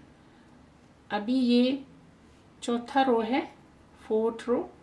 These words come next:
और fourth row में हमें फिर से वही process दोहराना है जो हमने second में किया था। First loop को यूँ निकालेंगे और यहीं पर हमें एक फंदा जो है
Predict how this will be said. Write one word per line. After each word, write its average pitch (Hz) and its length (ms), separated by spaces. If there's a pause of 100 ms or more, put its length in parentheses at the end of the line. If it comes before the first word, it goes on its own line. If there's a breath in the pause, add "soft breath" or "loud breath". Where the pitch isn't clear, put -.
(340)
और 220 160
fourth 262 400
row 247 120
में 247 220
हमें 240 300
फिर 240 200
से - 200
वही 214 240
process 240 520
दोहराना 240 400
है 294 240
जो 233 140
हमने 220 340
second 208 400
में 180 140
किया - 240
था। - 180 (680 loud breath)
First 240 300
loop 233 220
को 240 120
यूँ 226 180
निकालेंगे 226 640 (420 loud breath)
और 220 120
यहीं 233 320
पर 247 200
हमें 226 260
एक 233 300
फंदा 214 360
जो 208 160
है 269 220